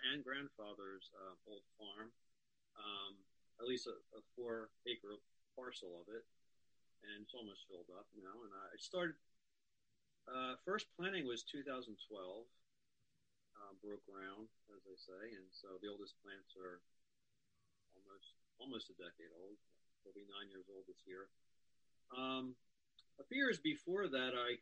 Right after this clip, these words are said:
kind of, my wife, uh, has thousands of books. <laughs> She sells books and, uh, and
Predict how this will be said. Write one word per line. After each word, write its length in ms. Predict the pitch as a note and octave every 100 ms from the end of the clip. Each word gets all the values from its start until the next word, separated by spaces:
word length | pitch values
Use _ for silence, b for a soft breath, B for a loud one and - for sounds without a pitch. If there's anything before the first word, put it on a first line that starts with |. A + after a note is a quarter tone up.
| C3+
kind 100 | B2
of, 140 | A#2 - - - - - - _ _ _ _ _ _ _ _ _ _ - A2+
my 100 | A2
wife, 320 | A#2 B2 - -
uh, 140 | G#2 G#2 A2
has 140 | G2+ - - - - - - - - - - -
thousands 880 | A2 A2 A#2 A#2+ A#2 G#2 G2 F#2 -
of 60 | F#2+ - G#2
books. 460 | G2 - - - - -
<laughs> 100 | F3 - - - - -
She 100 | -
sells 320 | G#2+ B2 A#2 -
books 280 | G#2+ A#2 A#2 A2
and, 220 | G#2 G2
uh, 240 | F#2+ F#2 F#2+
and 100 | G2+